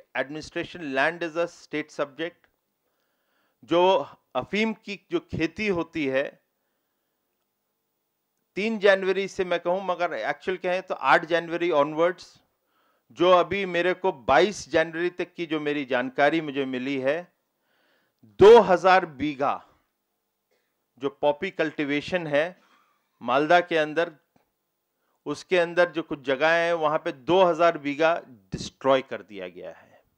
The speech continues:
जिसमें बीएसएफ़ का बड़ा हाथ है। उसके ऊपर प्रेशर रहा सरकार का, एनआईए का और साथ-साथ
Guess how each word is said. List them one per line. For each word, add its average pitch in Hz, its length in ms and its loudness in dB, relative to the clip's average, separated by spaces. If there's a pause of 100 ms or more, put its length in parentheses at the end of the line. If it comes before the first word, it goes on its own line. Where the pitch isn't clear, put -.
(1200)
जिसमें 135 340 -8
बीएसएफ़ 147 440 -2
का 160 100 -2
बड़ा 147 260 2
हाथ 143 320 -2
है। - 160 -10 (220)
उसके - 200 -12
ऊपर 135 180 -4
प्रेशर 139 380 -4
रहा 143 220 0
सरकार 131 480 -2
का, 139 140 -6
एनआईए 139 440 -2
का 143 180 -6
और 135 120 -4
साथ-साथ 123 460 -4